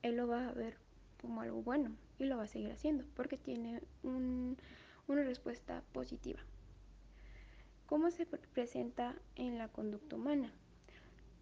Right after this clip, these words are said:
Eh, la conducta es controlada por estímulos discriminativos presentes en la situación de aprendizaje que se transmite información sobre las consecuencias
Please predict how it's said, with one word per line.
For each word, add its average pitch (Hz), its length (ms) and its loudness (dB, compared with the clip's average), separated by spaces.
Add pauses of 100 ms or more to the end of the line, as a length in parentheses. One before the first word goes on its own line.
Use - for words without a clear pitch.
(140)
Eh, 262 280 4
la 277 120 2
conducta 302 580 6
es 330 100 4
controlada 269 520 4
por 269 180 -2
estímulos 233 540 -2
discriminativos 240 840 0
presentes 233 560 -2
en 247 120 -2
la 240 100 -4
situación 226 520 -2
de 214 80 -2
aprendizaje 240 680 -2
que 247 140 -2
se 247 140 -4
transmite 240 560 -4
información 262 800 0
sobre 254 240 0
las 240 160 0
consecuencias 226 720 -2